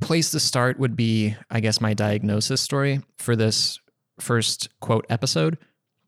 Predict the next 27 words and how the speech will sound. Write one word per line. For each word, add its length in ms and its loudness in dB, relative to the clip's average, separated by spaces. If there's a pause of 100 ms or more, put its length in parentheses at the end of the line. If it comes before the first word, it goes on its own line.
(160)
So 180 2
yeah, 300 4
I 100 2
guess 260 0
I 140 0
will, 400 2
I'll 100 -4
kind 160 0
of 60 0
talk 280 0
a 40 -2
little 200 0
bit 100 0
about 300 -4
that. 300 -2 (460)
So 540 0 (500)
for 180 0
those 240 4
who 140 2
don't 240 0
know 380 0 (400)
or 120 4
d-, 140 -6
follow 300 2
me 120 2
online 400 0
or 220 -2